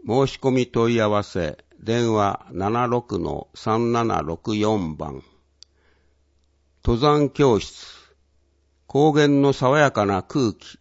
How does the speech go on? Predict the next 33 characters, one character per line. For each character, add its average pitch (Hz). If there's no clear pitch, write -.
秋 131
の 107
植 101
物 110
を 85
一 90
緒 123
に 120
楽 113
し -
み 110
ま 98
せ 107
ん 82
か？ 98
日 101
程、 123
九 147
月 117
十 117
七 123
日 110
木 107
曜 107
日、 -
小 104
雨 127
決 -
行、 101
好 117
天 107
中 95
止。 -